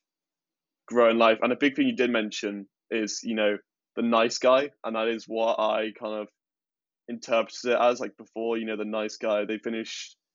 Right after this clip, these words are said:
they finish last because, you know, they're unlucky, you know, they've, um, y-, they, 'cause they're unlucky, they're too nice, people just don't wanna,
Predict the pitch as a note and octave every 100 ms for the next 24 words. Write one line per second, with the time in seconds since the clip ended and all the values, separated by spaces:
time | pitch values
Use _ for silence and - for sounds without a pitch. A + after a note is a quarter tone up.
0 | _ A#2+ B2+ C3 B2 A#2 A#2 A#2+ - A#2+
1 | A2 A2 A2+ A2 A2 A2+ A2 A2+ - G#2
2 | G2+ - G#2+ G#2+ A2 A2 G#2+ G#2+ G#2+ G#2
3 | G#2 _ _ _ _ _ _ - F2+ -
4 | - - G#2+ - A2+ - A#2 A2 A2 A2
5 | A2+ A#2+ G#2+ - A#2+ A2 A2 - A#2 G#2+
6 | G2 - G#2+ G2+ G#2